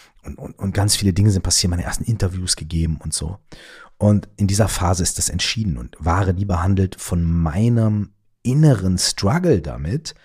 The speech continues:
eigentlich ein ganz zurückgezogener, ruhiger, privater Mensch zu sein, der aber auf einmal dann auch irgendwie in der Öffentlichkeit steht, also natürlich damals im kleinen, kra-, kleinen Rahmen, <laughs> heute ja immer noch irgendwie.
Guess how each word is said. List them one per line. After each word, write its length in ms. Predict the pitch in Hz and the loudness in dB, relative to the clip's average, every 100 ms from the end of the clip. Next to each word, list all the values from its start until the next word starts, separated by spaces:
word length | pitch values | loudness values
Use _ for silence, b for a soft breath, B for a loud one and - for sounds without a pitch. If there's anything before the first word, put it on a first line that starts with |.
| B B B B B B B _ _ - | B B B B B B B _ _ -6
eigentlich 380 | - 123 131 - | 0 2 2 2
ein 100 | 110 | 2
ganz 560 | 95 123 156 - - - _ _ _ - - | 4 2 2 0 -2 -10 _ _ _ -8 -2
zurückgezogener, 880 | 123 107 - 143 - 117 117 107 | 2 2 0 -2 -2 0 2 2
ruhiger, 460 | 104 98 104 139 110 | 0 0 -2 0 -2
privater 680 | - 95 87 104 104 95 - | -2 -4 -4 -2 -2 -4 -2
Mensch 440 | 90 131 226 - | 0 0 0 -4
zu 160 | - - | -4 -6
sein, 400 | 120 110 104 175 - - - | -6 -4 -4 -6 -10 -20 -8
der 220 | 82 95 | -2 2
aber 180 | 90 92 | 2 0
auf 180 | 90 - | -2 -4
einmal 300 | 87 92 92 | 0 2 2
dann 180 | 90 90 | 0 0
auch 260 | 92 90 - b b b b | -2 -4 -6 b b b b
irgendwie 280 | 104 117 104 | -2 0 -2
in 60 | 95 | -4
der 100 | - | -6
Öffentlichkeit 600 | - 110 98 - 101 101 | -2 -2 0 -2 -2 -2
steht, 440 | - 92 143 - | -4 -4 -4 -6
also 260 | 65 67 - - | -8 -8 -12 -16
natürlich 460 | 76 - - 62 - | -16 -10 -8 -8 -6
damals 340 | 67 69 67 | -6 -6 -6
im 120 | 73 | -10
kleinen, 480 | 71 65 67 69 64 _ _ _ _ - | -8 -6 -4 -4 -8 _ _ _ _ -8
kra-, 220 | - - - - - | -8 -8 -14 -14 -10
kleinen 280 | - 71 71 | -6 -2 -2
Rahmen, 420 | 64 - 113 127 | -2 0 0 -2
<laughs> 40 | - | -2
heute 320 | 117 123 101 | 0 0 0
ja 80 | 92 | 0
immer 160 | 104 107 | 4 4
noch 160 | 120 | 4
irgendwie. 420 | 101 123 113 190 | 0 -2 -2 -4